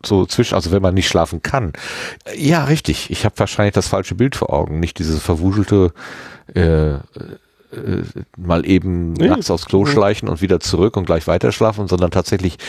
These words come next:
Speaker 1: dieses Hellwachsein und jetzt, ähm,
Speaker 2: Nicht schlafen können, ja.
Speaker 1: nicht schlafen können.
Speaker 2: Zum-,
Speaker 1: Ja gut, dann macht es
Speaker 2: zumindest
Speaker 1: natürlich
Speaker 2: war
Speaker 1: schon
Speaker 2: das
Speaker 1: auch
Speaker 2: bei
Speaker 1: Sinn.
Speaker 2: mir so,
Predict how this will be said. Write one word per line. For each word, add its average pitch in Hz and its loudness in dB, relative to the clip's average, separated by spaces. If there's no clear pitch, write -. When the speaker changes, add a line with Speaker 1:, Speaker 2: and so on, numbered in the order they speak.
Speaker 1:
dieses 92 2
Hellwachsein 92 2
und 85 -6
jetzt, - -2
ähm, 78 0
Speaker 2:
Nicht 151 0
schlafen 139 0
können, 92 -2
ja. 101 2
Speaker 1:
nicht 101 2
schlafen 98 0
können. 107 2
Speaker 2:
Zum-, 90 2
Speaker 1:
Ja 92 6
gut, 92 2
dann 92 2
macht 104 0
es 101 2
Speaker 2:
zumindest 151 4
Speaker 1:
natürlich - -
Speaker 2:
war 147 4
Speaker 1:
schon 139 4
Speaker 2:
das 131 0
Speaker 1:
auch - -14
Speaker 2:
bei 123 4
Speaker 1:
Sinn. 117 2
Speaker 2:
mir 101 6
so, 92 -2